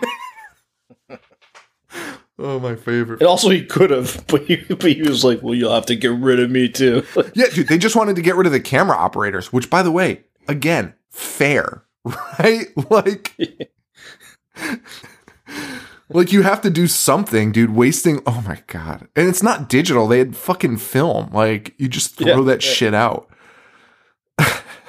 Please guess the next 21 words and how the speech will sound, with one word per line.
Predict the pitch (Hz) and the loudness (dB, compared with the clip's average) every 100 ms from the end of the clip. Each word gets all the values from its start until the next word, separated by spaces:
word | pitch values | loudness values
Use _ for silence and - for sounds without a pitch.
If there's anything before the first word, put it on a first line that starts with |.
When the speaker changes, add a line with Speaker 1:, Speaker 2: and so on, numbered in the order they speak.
| - _ _ _ - 370 - - 294 - - - - - - - - - _ _ _ _ _ _ _ _ _ - 392 - | -20 _ _ _ -16 -16 -16 -20 -20 -20 -14 -12 -8 -8 -8 -10 -10 -20 _ _ _ _ _ _ _ _ _ -14 -12 -14
Speaker 1:
Fucking | _ - 135 120 - | _ -8 -8 -8 -8
idiot. | 117 113 107 - _ 139 170 170 - - _ _ | -8 -8 -10 -16 _ -14 -14 -14 -18 -20 _ _
Um, | 160 175 170 165 156 143 127 123 _ _ _ _ _ _ _ _ - - | 4 6 8 8 6 4 -2 -6 _ _ _ _ _ _ _ _ -18 -12
so | - 151 | -2 0
Tatum's | - 160 175 123 - | 2 2 2 0 -2
dead. | - 90 87 - | 0 2 0 0
Bummer. | 90 87 87 87 _ _ _ - _ | -2 -2 -4 -8 _ _ _ -20 _
She | - 117 | -2 0
was | 98 | 0
great. | - 90 92 - _ - _ _ _ | 0 0 0 -4 _ -20 _ _ _
Um, | 107 104 101 98 107 _ _ 131 | 2 4 4 0 -6 _ _ -2
and | 131 | 2
then | 135 131 127 | 2 2 2
we | 117 | 0
just | 98 107 - | 2 0 0
get | 98 | 0
that | 98 92 90 | 2 2 0
horny | 104 98 95 | 0 0 0
ass | 90 90 | 0 -2
sex | - 92 - | 0 -2 -2
scene, | - 92 92 90 | -10 -6 -6 -8